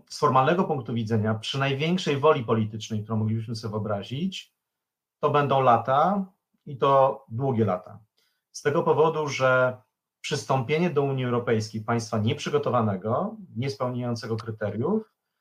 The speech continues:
generuje więcej problemów nie tylko i wyłącznie dla całej wspólnoty europejskiej, ale również generuje wiele problemów dla tego państwa. Na przykład dla jego zdolności ekonomicznej.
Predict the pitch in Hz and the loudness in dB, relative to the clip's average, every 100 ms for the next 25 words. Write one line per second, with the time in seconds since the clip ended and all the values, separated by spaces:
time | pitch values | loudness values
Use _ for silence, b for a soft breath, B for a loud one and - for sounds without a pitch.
0 | _ _ 113 143 151 151 147 123 139 190 | _ _ 2 4 6 4 2 0 2 2
1 | 190 143 135 120 120 110 98 - _ _ | 2 2 2 2 2 2 0 -6 _ _
2 | _ _ 113 135 143 180 156 131 123 127 | _ _ 0 0 2 0 0 -2 -2 -2
3 | - 117 113 110 131 120 113 - 117 110 | -2 2 2 2 2 2 -2 -2 0 0
4 | 113 107 104 101 95 - 120 143 208 220 | 0 -2 -2 -4 -6 -8 -6 -2 -2 -4
5 | _ _ _ _ _ _ - 127 135 147 | _ _ _ _ _ _ 0 4 4 2
6 | 147 131 131 127 131 120 120 117 117 120 | 0 0 0 0 0 0 0 0 0 0
7 | 110 110 110 107 92 - _ _ _ _ | 0 0 0 0 -2 -8 _ _ _ _
8 | _ _ 127 113 - 139 135 113 117 120 | _ _ -2 -2 -2 0 0 2 4 4
9 | 117 113 110 117 117 113 107 101 95 - | 4 0 2 2 0 -4 -6 -6 -6 -10
10 | - | -18